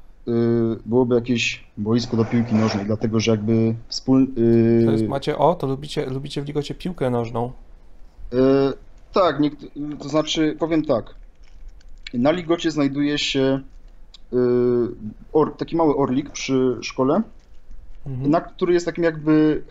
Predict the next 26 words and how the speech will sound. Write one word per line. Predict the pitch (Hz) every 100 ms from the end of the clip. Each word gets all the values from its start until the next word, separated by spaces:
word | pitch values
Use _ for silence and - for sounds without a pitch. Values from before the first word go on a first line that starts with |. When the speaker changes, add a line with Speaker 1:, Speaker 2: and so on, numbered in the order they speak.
| -
Speaker 1:
hubem. | 139 127 113 104 104 -
Jest | - 127 131 - - -
miejscem, | 143 156 156
gdzie | 139
jakby | 143 131 131 135 123
spotkają | - 123 143 135
się | 131
wszyscy | - 135 - 131 127 127 - - - - - -
obywatele, | - 101 110 107 123 131 127 127 -
Ligoty. | 117 107 135 - 147 139 -
Speaker 2:
Okej. | 143 - 127 160 - - - - - - - - - - - - -
Speaker 1:
No, | 110
w | 110
momencie, | 151 160 156
w | 147
którym | - 143 139 135 139
Speaker 2:
Czyli | 135 143
taki, | 143 151
taki, | - 147 160 151
taki | 151 - 147
rynek, | 147 147 120 -
powiedzmy, | 123 117 117 120
coś | 123 120
w |
tym | 123
stylu. | 117 - 120 127